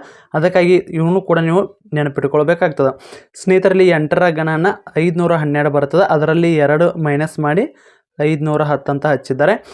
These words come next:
ಅದೇ ರೀತಿಯಲ್ಲಿ ಹನ್ನೆರಡರ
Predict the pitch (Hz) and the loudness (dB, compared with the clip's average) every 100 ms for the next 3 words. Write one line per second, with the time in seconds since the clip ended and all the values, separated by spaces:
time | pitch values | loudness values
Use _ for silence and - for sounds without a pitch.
0 | - - - 156 165 196 190 180 175 170 | -20 -18 -4 0 4 4 4 2 2 2
1 | 190 254 - - - _ _ _ _ _ | 4 0 -4 -20 -20 _ _ _ _ _
2 | _ _ _ _ _ _ _ - 156 170 | _ _ _ _ _ _ _ -6 0 2
3 | 175 156 | 2 2